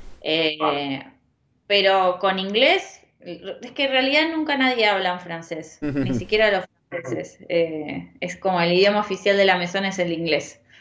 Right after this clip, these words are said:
Speaker 2: Sí, coincide que eso, que es un punto en el que se estáis juntando mucha gente de muchas partes del mundo. Claro, sería un poco que se pierde el idioma local para el dominante, que es el que viene de Jena, ¿no?
Speaker 1: Sí, yo creo que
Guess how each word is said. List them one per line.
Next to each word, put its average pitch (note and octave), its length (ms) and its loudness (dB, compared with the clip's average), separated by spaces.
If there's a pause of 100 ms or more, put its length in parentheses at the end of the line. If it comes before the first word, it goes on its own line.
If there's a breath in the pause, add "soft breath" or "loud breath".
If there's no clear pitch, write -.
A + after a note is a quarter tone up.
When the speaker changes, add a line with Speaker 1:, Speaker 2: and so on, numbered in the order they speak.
Speaker 2:
Sí, B2+ 80 2 (160)
coincide A#2+ 580 6
que A#2+ 80 4
eso, A#2 200 2
que A2 60 0
es G#2+ 100 0
un A2 200 0
punto B2 380 4
en B2 80 4
el B2 100 2
que A2 100 2
se G#2+ 80 0
estáis A2+ 200 2
juntando A#2+ 360 2
mucha A#2 240 2
gente A#2 220 0
de B2+ 100 6
muchas A2+ 280 0
partes G#2+ 400 0
del G#2 160 2
mundo. G#2 400 0 (260 loud breath)
Claro, G#2+ 280 8
sería G#2+ 460 4
un A2 120 2
poco G#2+ 800 2 (160)
que A2 200 0 (100)
se A#2 180 4
pierde B2 400 6
el B2 100 4
idioma A#2+ 340 6
local B2 460 6
para A2+ 460 6 (300 loud breath)
el B2 140 6
dominante, A2 680 4
que G#2 160 0
es G2+ 60 -2
el G#2 200 0
que G#2+ 160 2
viene G#2+ 220 4
de G2+ 120 2
Jena, G2 340 -4
¿no? F#2+ 60 -8
Speaker 1:
Sí, D#4 220 2
yo E4 180 -6
creo F4+ 260 -10
que C4+ 180 2